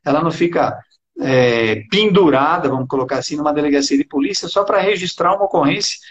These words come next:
que já foi registrada pela P M na ponta da linha. Então, isso melhorou muito. O doutor Ortiz realmente foi um parceiro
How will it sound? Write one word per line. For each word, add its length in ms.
que 120
já 180
foi 240
registrada 560
pela 220
P 160
M 120
na 120
ponta 240
da 100
linha. 240
Então, 180
isso 180
melhorou 420
muito. 380
O 40
doutor 240
Ortiz 360
realmente 340
foi 140
um 100
parceiro 800